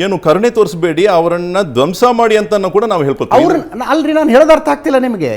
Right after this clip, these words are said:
Speaker 1: ಹಾ, ಹೇಳಿ.
Speaker 2: ಗೆದ್ದಲು ಹೊಡೆದಂಗಿದು, ಯಾವುದೋ ನಮ್ಮ ಮನೆ ಹತ್ರ ನಾಲ್ಕು ಗೆದ್ದಲು ಬಂದಿದೆ, ಗೆದ್ದಲು ಹೊಡೆದ್ನಪ್ಪ ನಾನು. ಅಲ್ಲೊಂದು ಹುತ್ತ ಇದೆ, ಅಲ್ಲೊಂದು ರಾಣಿ ಗೆದ್ದಲು ಕೂತ್ಕೊಂಡು ಮೊಟ್ಟೆ ಹಾಕ್ತಿದೆ, ಅಸಂಖ್ಯಾತ ಮೊಟ್ಟೆ ಹಾಕ್ತಿದೆ,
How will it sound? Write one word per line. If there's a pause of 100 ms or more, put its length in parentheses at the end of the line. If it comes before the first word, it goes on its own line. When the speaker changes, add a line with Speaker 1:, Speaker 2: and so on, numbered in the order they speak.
Speaker 1:
ಹಾ, (100)
ಹೇಳಿ. (240)
Speaker 2:
ಗೆದ್ದಲು
ಹೊಡೆದಂಗಿದು, (340)
ಯಾವುದೋ
ನಮ್ಮ
ಮನೆ
ಹತ್ರ
ನಾಲ್ಕು
ಗೆದ್ದಲು
ಬಂದಿದೆ,
ಗೆದ್ದಲು
ಹೊಡೆದ್ನಪ್ಪ (100)
ನಾನು. (420)
ಅಲ್ಲೊಂದು
ಹುತ್ತ (140)
ಇದೆ, (1300)
ಅಲ್ಲೊಂದು
ರಾಣಿ
ಗೆದ್ದಲು
ಕೂತ್ಕೊಂಡು
ಮೊಟ್ಟೆ
ಹಾಕ್ತಿದೆ, (840)
ಅಸಂಖ್ಯಾತ
ಮೊಟ್ಟೆ
ಹಾಕ್ತಿದೆ,